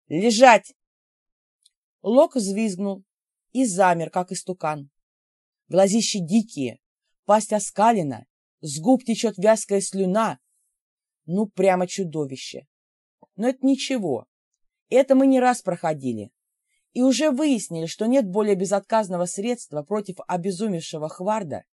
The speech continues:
чем вот такой удар в бок,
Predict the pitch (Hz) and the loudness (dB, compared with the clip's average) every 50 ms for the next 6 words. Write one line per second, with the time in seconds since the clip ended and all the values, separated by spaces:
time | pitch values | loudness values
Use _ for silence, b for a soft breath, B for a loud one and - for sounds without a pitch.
0 | _ _ _ _ _ _ _ _ _ _ _ _ - - 247 247 247 226 277 320 | _ _ _ _ _ _ _ _ _ _ _ _ -6 0 2 2 4 4 2 0
1 | 311 - - 247 247 - - 277 247 - 196 226 185 226 220 208 208 180 160 160 | 0 2 0 0 0 0 -2 -2 -2 -2 -4 -2 0 2 2 2 0 -2 -6 -8
2 | 165 220 254 262 - _ _ | 0 0 0 0 0 _ _